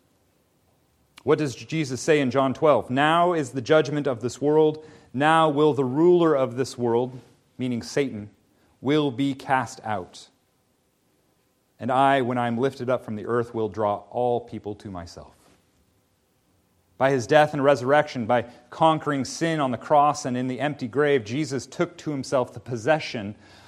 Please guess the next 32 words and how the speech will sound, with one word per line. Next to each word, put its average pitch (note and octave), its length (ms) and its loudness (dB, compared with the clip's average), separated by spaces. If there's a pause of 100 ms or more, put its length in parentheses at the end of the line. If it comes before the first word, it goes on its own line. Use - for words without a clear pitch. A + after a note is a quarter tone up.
(120)
of A#2+ 160 -6
all E3 360 4
the D3+ 120 -4
nations D3 580 -2
as C3 220 -4
the C#3 100 -4
inheritance C3 720 -2
that B2 160 -2
had B2 160 -4
been A#2+ 140 -6
promised D#3+ 540 -6
to A2+ 120 -8
him G#2 180 -10
by G#2+ 140 -2
the G2 80 -10
Father. G2 420 -12 (540)
The B2 80 -6
kingdoms F3 440 -2
of D3+ 120 0
the D3+ 120 0
earth D#3+ 420 0 (260)
have D3 120 2
become D#3+ 420 0
the C#3+ 60 -2
kingdoms D3 560 -4
of C3+ 160 -2
our C#3 240 4
Lord D#3 300 2
and B2+ 140 -4
of B2+ 120 -4
our B2+ 160 -2
Christ. - 680 -10